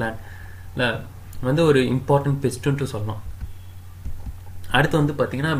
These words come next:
bracelets. ம், இதுல இருக்கிறது பாத்தீங்கன்னா rubber flies. So, இது வந்து அசிலிடியேன்ற குரூப்புக்குள்ளார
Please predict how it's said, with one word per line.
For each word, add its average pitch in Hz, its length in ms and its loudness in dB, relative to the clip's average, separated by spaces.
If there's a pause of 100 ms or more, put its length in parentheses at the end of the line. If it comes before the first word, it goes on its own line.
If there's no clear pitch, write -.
(100)
bracelets. 131 460 6 (520)
ம், 147 160 4 (200)
இதுல 170 200 8
இருக்கிறது 165 320 4
பாத்தீங்கன்னா 127 380 2 (240)
rubber 139 340 10
flies. 110 240 0 (480)
So, 156 80 2 (360)
இது 151 180 4
வந்து 160 200 0 (280)
அசிலிடியேன்ற 143 1400 0 (100)
குரூப்புக்குள்ளார 123 440 4